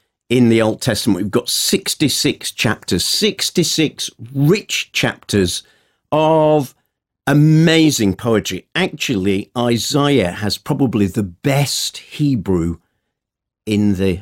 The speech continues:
whole of the Old Testament. His language is really well crafted. He uses lots of imagery, and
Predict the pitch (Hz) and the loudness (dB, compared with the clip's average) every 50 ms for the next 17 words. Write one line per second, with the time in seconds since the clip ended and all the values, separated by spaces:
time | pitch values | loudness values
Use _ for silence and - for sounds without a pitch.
0 | - _ - - - - 180 180 160 143 123 101 95 98 92 92 - _ _ _ | -10 _ -14 -12 -6 -2 0 2 2 2 2 2 0 -4 -6 -8 -12 _ _ _
1 | _ _ _ _ _ _ - 117 107 101 98 104 98 - - - 113 104 - - | _ _ _ _ _ _ -6 -2 0 2 2 0 -2 -4 -4 -4 -4 -4 -4 -4
2 | - 101 85 82 87 - _ - - 98 117 110 98 92 - - - _ _ _ | -6 -6 -6 -6 -10 -12 _ -12 -4 -2 0 0 0 -2 -4 -8 -12 _ _ _
3 | _ _ _ - 98 101 98 101 123 139 147 156 160 147 127 135 139 131 107 101 | _ _ _ -8 -6 -6 -4 -2 -2 0 4 4 4 4 4 4 2 2 2 0
4 | 113 98 82 92 98 110 113 113 131 139 135 135 135 127 113 110 135 123 117 113 | -2 -2 -2 -2 -4 -2 0 2 4 4 4 4 4 2 2 2 0 0 0 -2
5 | - - - - 143 135 131 127 - - - 117 101 - 113 117 120 131 139 123 | -6 -10 -6 -2 -2 -2 -2 -2 -4 -2 -2 -2 -2 -2 -2 -2 0 2 2 0
6 | - - 131 110 - 120 127 123 - - - - 147 120 - - _ _ _ 131 | 0 -2 -4 -4 -4 -4 -6 -6 -6 -6 -4 -2 -2 -4 -4 -8 _ _ _ 0
7 | 135 135 139 131 127 123 - - 123 123 123 123 127 127 120 101 85 | 2 4 4 4 2 0 0 -2 -2 0 0 0 0 0 0 -2 -4